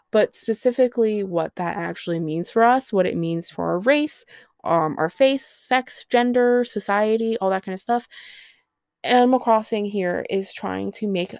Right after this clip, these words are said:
an educational connection. They want you to actually consider, you know, yourself as well as your peers, if you will,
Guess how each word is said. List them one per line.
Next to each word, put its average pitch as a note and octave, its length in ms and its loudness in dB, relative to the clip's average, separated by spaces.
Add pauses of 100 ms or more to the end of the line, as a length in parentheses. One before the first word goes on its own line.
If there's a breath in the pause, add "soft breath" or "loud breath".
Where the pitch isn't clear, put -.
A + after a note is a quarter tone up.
(300)
an F3+ 320 0
educational G#3 520 2
connection. - 580 -4 (320 loud breath)
They A3 120 6
want G3+ 300 2
you A#3 60 0
to G#3+ 140 0
actually G3 400 -2
consider, F3 680 -4 (800)
you F3+ 100 2
know, E3+ 100 0
yourself A3+ 640 4 (180)
as G3+ 180 -4
well F#3 120 2
as E3+ 120 -2
your E3 100 -4
peers, F3+ 540 -4 (300 soft breath)
if - 140 -10
you D#3+ 120 -4
will, D#3 260 -2